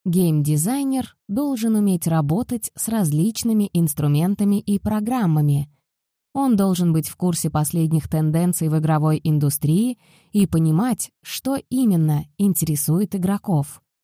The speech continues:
Он должен уметь анализировать игры, которые уже существуют, и понимать, что делает их успешными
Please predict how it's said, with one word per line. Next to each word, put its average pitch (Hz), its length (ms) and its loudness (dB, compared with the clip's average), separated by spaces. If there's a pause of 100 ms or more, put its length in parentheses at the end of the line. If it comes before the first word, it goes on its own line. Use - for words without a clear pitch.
(460)
Он 170 240 2
должен 170 500 2
уметь 165 460 0
анализировать 170 920 0
игры, 208 600 0
которые 165 420 0
уже 165 240 0
существуют, 165 800 -2 (420)
и 190 120 2
понимать, 160 720 0
что - 360 -4
делает 156 440 0
их 151 140 -2
успешными 185 760 -2